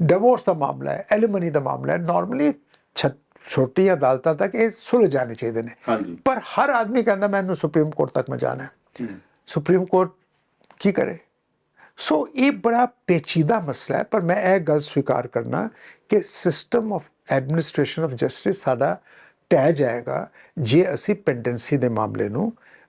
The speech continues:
Speaker 1: ਅਮ, ਐਡਰੈਸ ਨਾ ਕਰੀਏ। ਹੋਰ ਜੱਜਿਸ ਬਣਾਉਣੇ ਹੋਣ, ਹੋਰ ਕੋਰਟਸ ਬਣਾਉਣੇ ਹੋਣ, ਸਭ ਕੁਛ ਕਰਨਾ ਪਏਗਾ। ਕੁਛ, ਕੁਛ ਚੀਜ਼ਾਂ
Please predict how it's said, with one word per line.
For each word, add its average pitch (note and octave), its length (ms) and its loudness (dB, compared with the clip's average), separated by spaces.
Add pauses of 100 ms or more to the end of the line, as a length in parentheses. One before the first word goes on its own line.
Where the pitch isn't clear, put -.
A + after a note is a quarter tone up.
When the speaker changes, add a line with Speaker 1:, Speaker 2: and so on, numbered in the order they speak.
(240)
Speaker 1:
ਅਮ, C3+ 240 -2 (140)
ਐਡਰੈਸ A#2 380 0
ਨਾ A2 80 -4
ਕਰੀਏ। G#2+ 300 -6 (320)
ਹੋਰ B2+ 180 4
ਜੱਜਿਸ C3 360 0
ਬਣਾਉਣੇ B2 400 -2
ਹੋਣ, A#2+ 300 0
ਹੋਰ B2 220 2
ਕੋਰਟਸ C3+ 400 0
ਬਣਾਉਣੇ A#2+ 320 -2
ਹੋਣ, C#3 220 -2 (280)
ਸਭ - 200 -2
ਕੁਛ - 220 -6
ਕਰਨਾ A#2+ 280 -4
ਪਏਗਾ। - 380 -8 (640)
ਕੁਛ, C#4+ 300 0 (420)
ਕੁਛ - 240 0
ਚੀਜ਼ਾਂ A#3+ 260 2